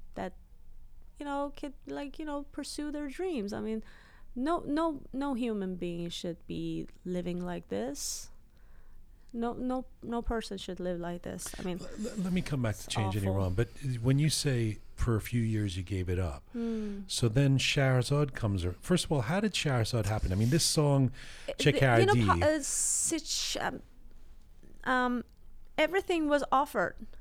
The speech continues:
Speaker 1: I mean, from day one, I didn't, I didn't fight. I'm not saying I'm not fight for it. I didn't fight for it. I mean, like, I didn't, I didn't insist, insist on,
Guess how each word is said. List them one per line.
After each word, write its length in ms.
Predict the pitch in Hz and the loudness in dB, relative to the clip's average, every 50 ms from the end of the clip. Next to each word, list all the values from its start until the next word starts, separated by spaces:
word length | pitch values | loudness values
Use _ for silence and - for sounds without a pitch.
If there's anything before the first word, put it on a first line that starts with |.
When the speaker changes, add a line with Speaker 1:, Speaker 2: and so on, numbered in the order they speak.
| - - - - - - - - - | -12 -14 -14 -16 -18 -20 -20 -14 -10
Speaker 1:
I 80 | - 220 | -6 -4
mean, 160 | 220 233 226 | -4 -4 -4
from 220 | 214 240 220 226 | -2 -2 -2 2
day 220 | 202 233 240 240 247 | 2 4 4 4 4
one, 480 | 220 220 220 226 220 214 240 277 285 - - - - - - | 4 4 4 6 4 4 2 0 -2 -6 -10 -18 -18 -4 -2
I 80 | - 226 | 0 2
didn't, 400 | 220 254 247 247 240 226 220 - - | 2 2 2 2 0 0 -2 -2 -4
I 80 | 240 | -2
didn't 260 | 226 247 247 247 240 226 | 0 0 0 0 -2 -4
fight. 440 | - - - 214 214 220 - - - - - - | -6 0 2 4 4 4 0 -4 -10 -16 -2 2
I'm 320 | - 247 254 254 247 247 247 | 2 4 4 4 2 0 0
not 240 | 240 233 233 226 - | 0 0 -2 -2 -4
saying 320 | - 240 214 214 214 214 | -4 -2 -2 0 0 -2
I'm 100 | 202 196 | -2 -2
not 140 | 190 185 190 | -2 -4 -4
fight 300 | - - - - - - | -4 -4 -4 -4 -6 -8
for 240 | - 190 185 180 180 | -8 -8 -6 -6 -6
it. 220 | 185 185 - - - - - - - - - | -6 -8 -8 -10 -14 -18 -18 -12 -12 -10 -8
I 60 | - | -6
didn't 320 | 196 185 - 190 185 185 196 | -6 -4 -2 -2 -2 -2 -2
fight 280 | - - 170 170 185 | -2 -2 -2 -2 -4
for 280 | - - 208 214 220 226 | -6 -6 -6 -4 -2 -2
it. 160 | 226 226 214 - | -2 -4 -4 -4
I 60 | 202 | -4
mean, 140 | 202 196 196 | -4 -2 -2
like, 220 | 196 196 190 - | -2 -2 -2 -2
I 120 | - 220 | -4 -4
didn't, 560 | 202 196 196 214 214 208 208 208 208 208 208 - - - - - - - - - - - - - - - - - - - - - | -4 -2 -2 0 0 2 0 0 0 -2 -4 -8 -12 -14 -14 -16 -18 -18 -18 -20 -20 -18 -16 -14 -14 -14 -12 -12 -14 -14 -8 -2
I 120 | - 262 269 | 0 0 2
didn't 220 | 262 285 294 302 | 2 2 2 2
insist, 840 | 285 262 247 - - - - 277 277 269 262 - - - - - - - | 2 2 2 2 2 2 4 4 6 4 4 2 0 -2 -4 -6 -2 2
insist 600 | - 226 226 220 220 - - 302 277 254 - - - | 4 4 6 4 4 2 2 2 0 0 -2 0 2
on, 220 | 196 196 185 | 2 2 2